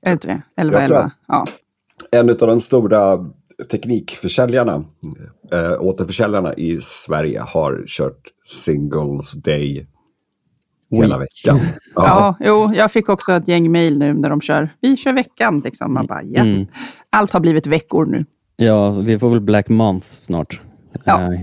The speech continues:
Speaker 3: hela november. Men vi, vi, vi tror väl ändå att Black Friday i år kan bli ganska spännande. Det verkar vara många som håller inne på de här lite större teknikköpen och så vidare.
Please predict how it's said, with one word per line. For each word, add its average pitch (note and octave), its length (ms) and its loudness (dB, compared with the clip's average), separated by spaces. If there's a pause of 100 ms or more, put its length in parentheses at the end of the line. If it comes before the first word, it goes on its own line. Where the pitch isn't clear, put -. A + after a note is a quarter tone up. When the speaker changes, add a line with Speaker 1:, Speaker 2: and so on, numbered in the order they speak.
(140)
Speaker 3:
hela F#2+ 300 0
november. F#2 400 0
Men G#2+ 220 2
vi, A#2 220 0
vi, A#2+ 120 2
vi A#2 160 0
tror C#3+ 240 2
väl C3 100 4
ändå A2 180 4
att G#2 140 0
Black A2 180 0
Friday G2+ 340 2
i G#2 40 2
år A2+ 160 2
kan G2 180 -2
bli A2 140 0
ganska F2+ 360 -2 (260)
spännande. A2 520 0
Det F#2+ 80 0
verkar G#2+ 180 0
vara A#2 80 2
många C3+ 260 2
som B2 200 -2
håller A#2 280 0
inne A2+ 320 0
på - 100 -6
de F2+ 100 -6
här E2+ 120 -4
lite - 240 -8
större F2 380 -2
teknikköpen F#2 760 -4
och C#2+ 80 -8
så - 80 -8
vidare. D#2 280 -4